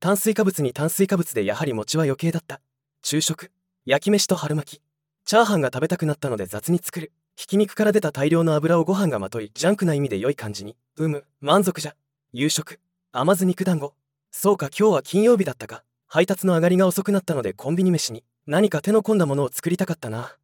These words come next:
正月気分が抜けて久しいが、明日から三連休。また配達漬けになるんだろうな。私は年末年始の疲れが抜けていないので、低出力モードでの稼働となります。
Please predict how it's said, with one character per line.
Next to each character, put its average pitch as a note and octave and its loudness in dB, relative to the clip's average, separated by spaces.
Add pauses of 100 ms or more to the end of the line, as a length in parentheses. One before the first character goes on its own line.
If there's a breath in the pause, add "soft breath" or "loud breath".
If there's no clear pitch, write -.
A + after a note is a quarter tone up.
(360)
正 G3+ 4
月 G#3+ 2
気 G#3+ 0
分 F3 4
が A#2+ 0
抜 A2+ -2
け D#3 -4
て D#3+ 0
久 - -4
し E3 0
い - 0
が、 A#2+ -4
明 G#2 -6
日 - -6
か G3 -2
ら C#3 -2
三 C#3 -4
連 E3 2
休。 A#2 -10 (280)
ま B2 -2
た F3 2
配 F3+ 2
達 G#3 -2
漬 G3 -4
け G#3+ 2
に G#3 4
な G3+ 4
る G3+ 4
ん F3 2
だ D3 -2
ろ B2 -4
う - -6
な。 A#2+ -12 (200)
私 F3+ 0
は F#3 4
年 E3+ 4 (100)
末 A3 -4
年 A3 6
始 E3+ -2
の C#3 0
疲 - -4
れ F3 2
が C#3 0
抜 A#2 -4
け D#3+ -4
て E3+ 0
い D#3+ 2
な D#3+ 2
い D#3 0
の C3 0
で、 G2 -4
低 F3 2
出 - -2
力 A3 2
モ G#3+ 4
ー G3+ 2
ド F3+ 0
で D3 0
の A2 -4
稼 A2 -10
働 B2 -4
と B2+ -6
な B2 -6
り A2+ -8
ま A#2 -8
す。 - -10